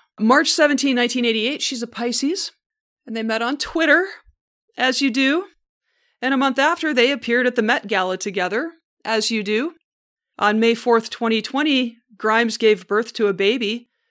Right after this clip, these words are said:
who was effectively given an unpronounceable model number by his parents, who call him X, as you do. Here's how page six says the first weeks of the new son's life went.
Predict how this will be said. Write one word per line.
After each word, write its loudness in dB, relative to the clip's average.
who -4
was -2
effectively -2
given 0
an 0
unpronounceable -2
model -2
number -4
by -2
his -8
parents, -4
who -6
call -2
him -6
X, -6
as -4
you -6
do. -6
Here's -2
how 4
page 0
six -4
says 0
the -8
first -8
weeks -8
of -10
the -6
new -6
son's -6
life -4
went. -6